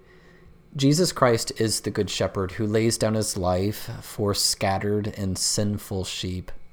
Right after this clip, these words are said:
The Apostle John so desperately wants you to hear that everything Jesus did, everything he lived for and spoke about, everything he accomplished by his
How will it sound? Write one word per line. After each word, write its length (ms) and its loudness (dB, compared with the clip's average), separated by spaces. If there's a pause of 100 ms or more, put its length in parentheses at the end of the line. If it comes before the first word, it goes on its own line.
(920)
The 100 8
Apostle 380 10
John 280 8
so 200 2
desperately 520 2
wants 360 0
you 80 -2
to 100 -6
hear 680 -4
that 260 -4 (140)
everything 580 2
Jesus 400 -2
did, 360 -2 (960)
everything 400 4
he 180 0
lived 300 2
for 440 2
and 240 -4
spoke 560 -2
about, 460 -6 (260)
everything 640 2
he 200 0
accomplished 880 -2 (320)
by 140 -2
his 180 -4